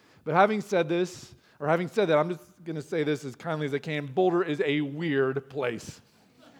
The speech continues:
As another friend of mine who lived in Boulder once described it,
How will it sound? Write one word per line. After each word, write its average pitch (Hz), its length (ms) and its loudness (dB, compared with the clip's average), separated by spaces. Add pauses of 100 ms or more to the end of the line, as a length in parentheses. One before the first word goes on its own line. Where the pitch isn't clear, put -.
(220)
As 147 120 -4
another 196 300 6
friend 190 280 2
of 185 60 0
mine 180 200 4
who 175 120 0
lived 175 300 4
in 170 140 -2
Boulder 175 340 2
once 170 240 -4
described 175 480 -2
it, 190 160 2